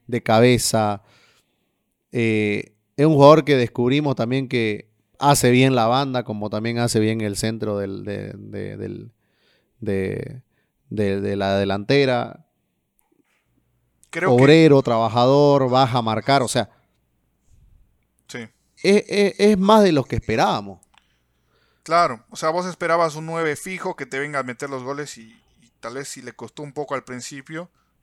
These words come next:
Speaker 2: pero te, te mostró en otras facetas. Y creo que con Gakpo y con el propio Salah se complementan bien y eso es lo que hace pensar, digamos, eh, tal vez en,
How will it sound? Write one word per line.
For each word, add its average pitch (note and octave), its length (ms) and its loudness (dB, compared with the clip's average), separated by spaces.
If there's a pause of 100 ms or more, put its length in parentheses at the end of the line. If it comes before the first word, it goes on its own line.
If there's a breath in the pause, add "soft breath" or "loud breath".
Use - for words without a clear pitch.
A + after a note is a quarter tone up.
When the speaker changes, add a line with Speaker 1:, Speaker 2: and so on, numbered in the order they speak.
(120)
Speaker 2:
pero A#2+ 260 -10
te, A2 200 -16
te A2 160 -20
mostró A2+ 300 -16
en C3+ 60 -10
otras C3+ 240 -12
facetas. - 520 -10 (540)
Y B2+ 100 -20
creo E3+ 220 -4
que E3+ 120 -10
con C#3 240 -6
Gakpo F3+ 400 -4
y C3 40 -14
con A#2+ 180 -16
el A2+ 80 -18
propio D#3+ 320 -12
Salah D3+ 460 -8
se C3+ 160 -20
complementan C3 680 -14
bien D3+ 320 -14 (720)
y C3+ 100 -14
eso C#3 140 -10
es C#3 60 -8
lo B2+ 100 -10
que C3+ 80 -10
hace C3+ 340 -8
pensar, C3 500 -12
digamos, B2 440 -14
eh, A2 360 -20
tal A#2 140 -16
vez A#2+ 140 -16
en, A#2 220 -18